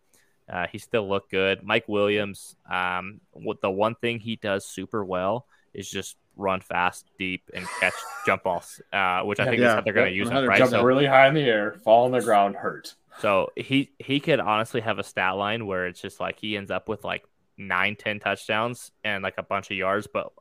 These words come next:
Speaker 1: only, like, fifty catches because
Speaker 2: <laughs>
Speaker 1: th-, they're just gonna send him go balls
Speaker 2: His rookie
Speaker 1: and
Speaker 2: year,
Speaker 1: let,
Speaker 2: yeah.
Speaker 1: and let Keenan Allen and, uh, Quentin Johnson do all, like, the underneath and, like, Austin Eckler, Eckler do all the,
Speaker 3: I
Speaker 1: the dirty work, right?
Speaker 2: Yeah, that's,
Speaker 3: Three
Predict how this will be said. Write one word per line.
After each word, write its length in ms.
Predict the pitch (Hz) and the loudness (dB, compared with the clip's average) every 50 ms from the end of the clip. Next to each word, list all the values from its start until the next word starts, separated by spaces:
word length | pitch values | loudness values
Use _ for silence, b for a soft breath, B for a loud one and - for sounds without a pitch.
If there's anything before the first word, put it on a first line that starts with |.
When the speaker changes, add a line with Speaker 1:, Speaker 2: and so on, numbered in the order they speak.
| _ _ _ _ - | _ _ _ _ -4
Speaker 1:
only, 200 | 107 101 95 90 | -4 -4 -2 -4
like, 180 | 87 90 - _ | -6 -8 -8 _
fifty 260 | - 107 - - 95 - | -6 -6 -6 -6 -12 -6
catches 480 | - 98 95 92 - 120 123 - - b b b b b | -2 -2 -2 -2 -2 -6 -8 -8 -12 b b b b b
because 640 | _ 113 110 - - 110 104 101 95 92 - - 110 101 - - | _ -4 -2 0 2 4 4 4 2 0 -2 -6 -10 -12 -12 -14
Speaker 2:
<laughs> 180 | - - - _ | -18 -20 -10 _
Speaker 1:
th-, 160 | - 120 - - 110 117 - | -2 -2 -2 -2 -8 -10 -4
they're 200 | 135 131 123 117 | 0 0 0 2
just 180 | 113 120 - | 0 -2 -2
gonna 140 | - 131 110 | -2 -2 -4
send 220 | 104 - 127 117 107 | -2 -2 -2 -2 -2
him 100 | 98 - | -4 -2
go 160 | - 101 104 | 0 0 0
balls 240 | 98 98 90 87 - | 2 0 -2 -2 -4
Speaker 2:
His 160 | 123 120 107 | -6 -6 -4
rookie 280 | 113 120 123 123 - 113 | -2 -2 -2 0 0 0
Speaker 1:
and 100 | 110 113 | 2 4
Speaker 2:
year, 100 | 117 113 | 4 6
Speaker 1:
let, 240 | 107 107 - - 110 | 6 4 4 0 -2
Speaker 2:
yeah. 160 | 110 110 117 | 0 2 2
Speaker 1:
and 80 | 117 | 4
let 220 | 110 110 110 - - | 4 2 2 0 -2
Keenan 320 | - 127 117 107 104 101 | -4 -4 -4 -2 0 2
Allen 340 | 98 98 98 101 101 98 98 | 2 2 4 2 0 -2 -2
and, 440 | 95 95 92 92 92 92 92 92 90 - _ _ | -2 -2 -2 -2 -2 -4 -6 -8 -12 -18 _ _
uh, 380 | - 90 95 95 90 92 92 - | -6 -4 -2 -2 -2 -4 -6 -6
Quentin 240 | - - 113 87 101 | -6 -6 -6 -6 -4
Johnson 360 | 101 95 95 - - 98 90 | -4 -4 -4 -6 -8 -12 -10
do 160 | 87 98 92 | -6 -4 -4
all, 120 | 90 90 90 | -2 -2 -4
like, 160 | 87 85 - | -4 -8 -10
the 100 | - - | -12 -10
underneath 380 | 90 90 87 85 90 90 - | -10 -10 -10 -8 -10 -8 -10
and, 100 | 90 87 | -10 -12
like, 120 | 87 87 - _ - | -12 -16 -14 _ -8
Austin 240 | 92 - - 92 90 | -8 -8 -8 -14 -14
Eckler, 220 | - - - - - _ _ _ _ - | -12 -12 -14 -16 -16 _ _ _ _ -8
Eckler 280 | - 92 - 95 90 87 | -8 -8 -6 -8 -10 -8
do 100 | 92 87 | -6 -6
all 140 | 87 85 | -6 -6
the, 160 | 82 85 82 80 - - | -6 -6 -8 -8 -2 2
Speaker 3:
I 120 | 131 120 | 2 2
Speaker 1:
the 80 | 98 85 - | 2 0 -4
dirty 220 | 92 92 87 87 | -6 -4 -4 -4
work, 240 | 82 85 82 80 - _ - | -8 -8 -10 -12 -14 _ -10
right? 220 | 90 92 107 - _ _ | -8 -8 -8 -8 _ _
Speaker 2:
Yeah, 140 | 117 110 113 | -4 -2 0
that's, 160 | 127 147 160 | 2 4 6
Speaker 3:
Three 100 | 165 160 | 6 6